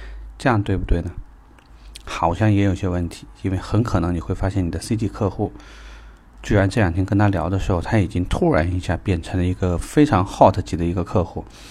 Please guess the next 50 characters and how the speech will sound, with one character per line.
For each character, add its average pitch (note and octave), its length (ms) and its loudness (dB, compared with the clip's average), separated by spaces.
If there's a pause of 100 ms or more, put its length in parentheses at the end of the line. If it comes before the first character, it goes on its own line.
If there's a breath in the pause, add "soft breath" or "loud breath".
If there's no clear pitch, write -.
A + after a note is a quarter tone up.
(380 loud breath)
已 F#2 120 2
经 G#2+ 160 4
在 A2+ 140 6
忙 F2 240 6
着 A#2 100 2
找 D#2 280 2
朋 G2 240 4
友 F#2+ 120 4
办 F#2+ 220 2
暂 G2 160 2
住 G2+ 100 2
证 F#2+ 280 4
啦， D#2+ 240 2
已 E2 160 -2
经 F#2+ 200 0
在 D#2+ 520 4 (680 loud breath)
跟 A2+ 140 6
银 A2 160 6
行 G#2 300 4
沟 A#2 200 4
通 A#2 460 4
有 F2 100 2
没 F#2+ 120 2
有 E2+ 240 4
一 E2+ 40 0
些 F2+ 240 2
这 F2+ 140 -2
个 E2+ 100 0
其 F2+ 160 -2
他 A#2+ 220 0
的 C3 80 2
方 A2 240 2
式， G2+ 240 -2
可 - 180 -4
以 F#2 60 2
让 F2+ 220 0
他 F2+ 280 0 (120)
用 G2+ 200 2
更 C3+ 240 4
小 - 320 -4
的 A2+ 120 -2
首 F2+ 160 0
付 - 160 -2
款 F2+ 180 0
比 - 140 -4
例 - 180 -10 (580 loud breath)
去 - 160 -6
撤 F#2 240 -4
等 D#2+ 160 -4
等。 - 120 -8